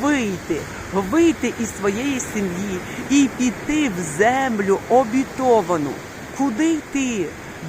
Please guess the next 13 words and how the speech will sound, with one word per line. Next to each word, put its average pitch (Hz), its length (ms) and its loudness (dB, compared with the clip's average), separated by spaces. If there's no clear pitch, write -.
Де 285 200 6
дороговказ? 254 880 2
Як 285 240 4
іти? 269 560 0
Він 214 180 0
не 247 100 2
знав, 240 420 0
але 214 520 2
він 254 120 0
повірив 196 460 0
Господу. 185 680 0
Він 247 460 4
зібрався, 202 760 0